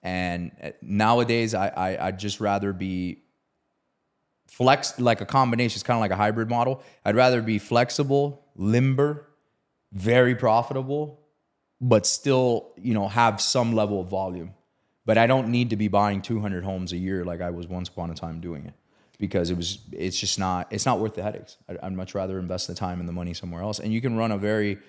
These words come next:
laser-focused team. You said skeleton crew. I would say just, just a very, very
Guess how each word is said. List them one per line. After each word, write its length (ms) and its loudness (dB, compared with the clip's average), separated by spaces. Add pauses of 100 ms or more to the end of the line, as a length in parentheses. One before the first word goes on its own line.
(340)
laser-focused 1000 2
team. 640 0 (240)
You 140 2
said 260 0
skeleton 520 -2
crew. 360 -8 (360)
I 140 0
would 160 2
say 220 -2
just, 400 -6
just 180 -4
a 60 -8
very, 460 0
very 280 -2